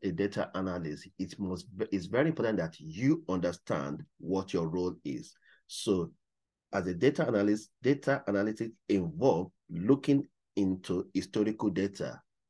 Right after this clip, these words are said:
to uncover the trend, the pattern, and descriptive information about an organization. And you need to be making better decisions in answering questions such as,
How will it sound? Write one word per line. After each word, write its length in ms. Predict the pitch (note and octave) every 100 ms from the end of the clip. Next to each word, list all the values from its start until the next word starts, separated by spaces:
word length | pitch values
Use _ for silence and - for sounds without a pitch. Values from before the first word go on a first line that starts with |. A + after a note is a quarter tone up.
| -
to 240 | G2+ F#2 -
uncover 1000 | F#2+ F#2 F2+ _ - C#3 C#3+ C3+ D#2 D2 - _ _ _ - _
the 140 | - E2 -
trend, 520 | - G2+ G2 D3 G3+ _ _ _ _ _ _ _ - _
the 100 | E2+
pattern, 680 | - - C3 C3 C3+ C3+ E3 _ _ _ - _ _
and 220 | - G#2+ F#2
descriptive 580 | F#2 - A#2+ A2+ A#2+ - -
information 680 | G2+ G2 G2 G#2 G2+ G#2 G#2+ _ -
about 420 | F2 G2+ G#2+ A2+ _
an 140 | F#2
organization. 840 | E2 D#2+ E2 E2 D#2+ G2 F#2 - C2 _ _ _ _ _ _ _
And 240 | G2 F#2 F2+
you 160 | G2
need 280 | F#2 A#2 D3
to 80 | -
be 100 | G#2+
making 440 | F#2+ A2 - A2
better 300 | F2+ B2 C3+
decisions 760 | B2+ F#2 - C3 C3 - D#2 D#2 -
in 160 | F2+ F2 _
answering 500 | A2+ A2 - A#2 A#2+ -
questions 560 | - G#2+ - G2 D#2+ -
such 240 | D3 D#3+ -
as, 320 | - G#2 G2+